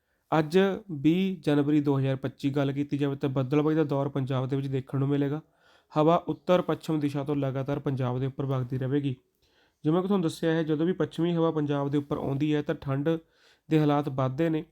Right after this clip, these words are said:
ਪਰ ਇਸ ਵਾਰ ਜਿਹੜੀ ਪੱਛਮੀ ਹਵਾ ਚੱਲ ਰਹੀ ਹੈ, ਇਸ ਦੇ ਕਾਰਨ ਬੱਦਲਬਾਈ ਦਾ ਮਾਹੌਲ ਪੰਜਾਬ ਦੇ ਉੱਪਰ 'ਚ ਦੇਖਣ ਨੂੰ ਮਿਲ ਰਿਹਾ। ਬੀਤੀ ਕੱਲ੍ਹ ਵੀ ਬੱਦਲਬਾਈ ਦੇ ਕਾਰਨ ਨਿੱਘ ਦਾ ਮਾਹੌਲ ਬਣਿਆ ਹੋਇਆ ਸੀ। ਦਿਨ ਦੇ ਵਿੱਚ ਤਾਪਮਾਨ ਅਠਾਰਾਂ, ਉੱਨੀ, ਵੀਹ ਡਿਗਰੀ ਤੱਕ ਦੇਖਣ ਨੂੰ ਮਿਲਿਆ। ਰਾਤ ਦਾ ਤਾਪਮਾਨ ਵੀ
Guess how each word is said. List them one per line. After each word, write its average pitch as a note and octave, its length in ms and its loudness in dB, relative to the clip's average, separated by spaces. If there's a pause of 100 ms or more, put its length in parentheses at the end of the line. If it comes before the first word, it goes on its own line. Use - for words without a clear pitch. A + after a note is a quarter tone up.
(400)
ਪਰ F#3 280 2 (380)
ਇਸ F#3+ 200 2
ਵਾਰ E3+ 260 4
ਜਿਹੜੀ F3+ 180 0
ਪੱਛਮੀ E3 360 -2
ਹਵਾ D#3+ 140 2
ਚੱਲ D3+ 220 -2
ਰਹੀ D3 140 0
ਹੈ, D#3 40 2
ਇਸ D3 80 -2
ਦੇ D3+ 140 0
ਕਾਰਨ D3+ 240 -2
ਬੱਦਲਬਾਈ D#3 600 2
ਦਾ D#3 100 2
ਮਾਹੌਲ C#3 360 0
ਪੰਜਾਬ C3+ 420 -2
ਦੇ C3+ 80 -4
ਉੱਪਰ C3 160 -6
'ਚ D3+ 40 -4
ਦੇਖਣ C#3+ 360 -2
ਨੂੰ B2+ 100 0
ਮਿਲ C3 120 -2
ਰਿਹਾ। B2+ 200 -4 (640)
ਬੀਤੀ D3+ 360 0
ਕੱਲ੍ਹ F#3 220 4
ਵੀ G3+ 80 0
ਬੱਦਲਬਾਈ D#3+ 420 2
ਦੇ D#3+ 100 2
ਕਾਰਨ D3+ 320 0
ਨਿੱਘ C#3+ 280 0
ਦਾ E3+ 100 2
ਮਾਹੌਲ D3+ 280 0
ਬਣਿਆ D3+ 220 0
ਹੋਇਆ D#3 200 0
ਸੀ। E3 200 -6
ਦਿਨ D3 260 -2
ਦੇ D3 120 2
ਵਿੱਚ D3 360 0 (520)
ਤਾਪਮਾਨ D#3 480 2
ਅਠਾਰਾਂ, D3 320 0
ਉੱਨੀ, D3+ 300 2
ਵੀਹ D3 280 2
ਡਿਗਰੀ D3+ 200 2
ਤੱਕ D#3+ 140 0
ਦੇਖਣ D3 320 -2
ਨੂੰ D#3 100 0
ਮਿਲਿਆ। D#3+ 220 0
ਰਾਤ C#3+ 220 0
ਦਾ D#3 120 -2
ਤਾਪਮਾਨ D3 460 -2
ਵੀ C#3+ 280 0